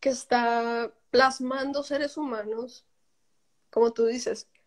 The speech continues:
nadie conoce enteramente una persona, eh, es el momento en el que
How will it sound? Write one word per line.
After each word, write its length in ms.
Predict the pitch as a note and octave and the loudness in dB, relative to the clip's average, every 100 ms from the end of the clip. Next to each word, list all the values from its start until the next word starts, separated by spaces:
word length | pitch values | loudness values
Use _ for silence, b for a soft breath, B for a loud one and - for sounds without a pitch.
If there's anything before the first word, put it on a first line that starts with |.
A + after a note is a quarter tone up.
| _ | _
nadie 380 | A#3+ C4 C#4 D4+ | 4 6 6 4
conoce 400 | D#4+ D#4 C4 - | 0 -2 -2 -4
enteramente 600 | B3 B3 A#3+ B3 B3+ B3+ | -8 -6 -4 -2 -2 -2
una 160 | C4+ C4 | -6 -4
persona, 600 | C4 B3 - G#3+ A3+ D4 _ _ _ - _ _ _ _ _ - | -4 -6 -6 -6 -6 -10 _ _ _ -20 _ _ _ _ _ 2
eh, 380 | A#3 A#3 A3+ A3 G#3 _ _ _ _ | 2 2 -2 -4 -8 _ _ _ _
es 180 | - C4+ | 0 2
el 80 | C#4 | 2
momento 320 | C#4+ C#4 B3+ | 2 2 2
en 60 | B3+ | -4
el 100 | B3 | -2
que 360 | C#4+ D4+ C#4+ | -2 -2 -4